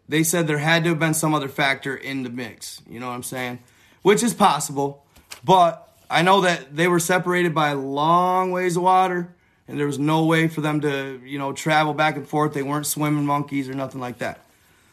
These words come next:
So I thought that was a pretty crazy story. Um,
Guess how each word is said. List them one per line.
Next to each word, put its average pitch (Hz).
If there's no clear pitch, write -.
So 113
I 165
thought 202
that 190
was 185
a 156
pretty 170
crazy 160
story. 143
Um, 120